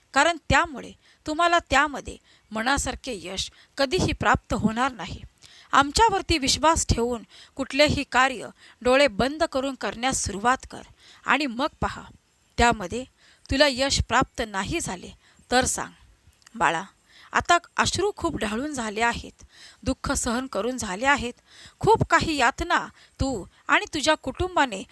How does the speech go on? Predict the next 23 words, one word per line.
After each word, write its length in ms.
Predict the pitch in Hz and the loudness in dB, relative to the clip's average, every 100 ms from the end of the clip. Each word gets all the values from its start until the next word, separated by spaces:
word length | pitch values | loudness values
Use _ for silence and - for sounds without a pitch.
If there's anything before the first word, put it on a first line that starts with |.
| - - _ | -20 -20 _
झेलून 360 | - 226 254 277 | 0 2 2 -2
झाले 300 | 196 185 226 | -4 -2 2
आहेत. 380 | 220 - - - - _ - - | 2 0 -10 -16 -18 _ -14 -8
आता 280 | 185 233 | -2 0
नाही, 300 | 233 185 - - _ _ - | 0 -4 -10 -16 _ _ -4
आता 220 | - - 320 | -2 2 2
यापुढे 580 | 220 285 370 - - - _ - | 4 2 2 -4 -10 -18 _ -8
सुख, 460 | - 247 247 208 - _ _ | -4 -2 -2 -4 -10 _ _
वैभव, 520 | 214 240 247 277 240 - _ _ | 2 4 4 0 -2 -4 _ _
सर्व 340 | - 330 381 427 | 2 4 4 2
काही 260 | 392 302 | -2 -2
तुला 260 | 339 311 311 233 | -2 0 0 2
जे 160 | 269 | -2
काही 320 | 320 320 277 262 | -2 -4 -4 -6
हवे 300 | 220 214 277 | -6 0 2
आहे, 260 | 262 - - - - _ - | 2 -2 -12 -20 -20 _ 0
ते 80 | |
सर्व 380 | 285 - 262 302 | 0 2 2 2
काही 280 | 269 196 196 - _ - 214 | 0 -4 -8 -16 _ -20 -2
धावत्या 380 | 214 233 269 | 0 2 2
दिशेने 520 | 240 220 202 311 247 - _ - - | 2 2 2 2 -2 -10 _ -20 -8
तुझ्या 240 | 311 302 339 | 0 4 4
जीवनामध्ये 680 | 247 269 302 392 285 185 | 2 -4 -2 -2 -4 -8